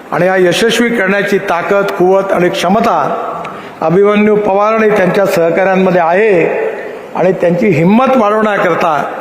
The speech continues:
आणि त्यांना शुभेच्छा देण्याकरता मी मुद्दामून या कार्यक्रमाकरता आलो. गेल्या काही पाच सात दिवसात सतत मी बिहारमध्ये होतो.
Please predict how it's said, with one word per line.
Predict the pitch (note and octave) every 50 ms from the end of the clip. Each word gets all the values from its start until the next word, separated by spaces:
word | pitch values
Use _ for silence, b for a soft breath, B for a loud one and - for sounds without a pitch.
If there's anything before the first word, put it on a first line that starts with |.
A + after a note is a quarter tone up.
| - B B B B B -
आणि | D3+ E3+ F#3+
त्यांना | - - F3 F3 F#3+ G3+ G#3
शुभेच्छा | - - - F3+ G3+ A#3 A#3+ A#3+ A#3+ A#3+ A3
देण्याकरता | G3+ G3 F#3+ G3 G3 G3 - G3 F3+ F3+ F#3+ G3+ G3+
मी | G3+ G3
मुद्दामून | F3+ E3+ D#3+ D3+ D#3 F#3+ G3+ G#3 G#3 G3+ F3 D3+ - - B B B B E3
या | E3+ F3+
कार्यक्रमाकरता | F3+ - E3 E3 F3 F3+ E3 F3 E3 E3 E3+ E3 E3 E3 D3 - - E3 C#3+ C3
आलो. | B2 B2 - - - - - - - - - B B B B B B B B B B B B B - -
गेल्या | D#3 E3+ F#3+ F#3+
काही | F#3+ G3 G3 G3
पाच | F#3+ F#3+ F#3 F#3 F#3 -
सात | G3+ G3+
दिवसात | F#3 F#3 G3 F3+ - G#3 G3+
सतत | G#3 - F3+ F3 G3 F#3+ G3+
मी | G3 G3+
बिहारमध्ये | F3+ E3+ E3+ D#3+ F3+ G3 G3+ G3 G3 F#3+ G3+
होतो. | G3 F#3 - G3 F#3+ F#3 -